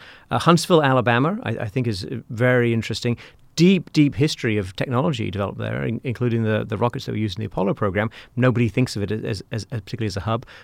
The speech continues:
Baton Rouge in Louisiana, they're developing tech around water. They have a big issue with rising water levels, and so they're at the forefront of thinking about how to mitigate some of those issues and deal with them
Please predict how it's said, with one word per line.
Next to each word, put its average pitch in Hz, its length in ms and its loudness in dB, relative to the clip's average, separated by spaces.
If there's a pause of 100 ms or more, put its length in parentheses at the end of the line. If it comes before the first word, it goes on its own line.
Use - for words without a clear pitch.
Baton 151 280 2
Rouge 139 380 6
in 127 160 2
Louisiana, 120 580 2 (260)
they're 151 180 6
developing 180 340 4
tech 147 340 0
around 123 540 2 (260)
water. 135 420 0 (220)
They 135 80 0
have 139 120 4
a 131 60 4
big 151 440 2
issue 208 240 2
with 113 160 4
rising 120 260 4
water 180 200 4
levels, 120 280 4
and 127 140 4
so 127 140 2
they're 131 240 6 (180)
at 135 80 -2
the 135 80 0
forefront 143 480 4
of 127 80 4
thinking 139 260 2
about 120 220 4
how 127 160 4
to 123 80 4
mitigate 123 560 2
some 113 140 -2
of 107 40 0
those 110 160 0
issues 120 300 -2
and 107 140 0
deal 120 180 2
with 113 140 0
them 110 120 2